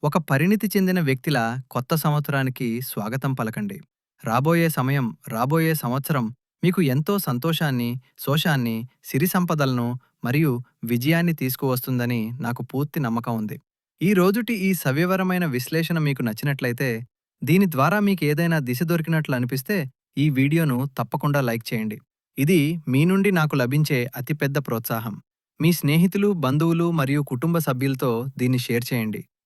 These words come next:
తద్వారా వారు కూడా తమ సంవత్సరాన్ని సరైన రీతిలో ముగించగలుగుతారు. మరియు, అవును, మీరు మొదటిసారి మా ఛానల్కు వచ్చినట్లయితే,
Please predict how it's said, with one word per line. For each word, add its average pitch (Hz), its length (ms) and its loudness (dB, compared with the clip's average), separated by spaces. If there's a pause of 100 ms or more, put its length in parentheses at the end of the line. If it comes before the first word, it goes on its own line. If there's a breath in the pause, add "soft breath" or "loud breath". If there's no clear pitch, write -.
తద్వారా 135 440 2 (360)
వారు - 280 2
కూడా 202 280 2
తమ 180 200 0
సంవత్సరాన్ని 147 680 0 (300 soft breath)
సరైన 151 460 2
రీతిలో 139 340 0
ముగించగలుగుతారు. 117 880 -2 (140)
మరియు, 135 260 2 (500)
అవును, 131 200 0 (360)
మీరు 143 180 2
మొదటిసారి 160 580 0
మా 156 140 0
ఛానల్కు 143 460 0
వచ్చినట్లయితే, 131 640 -2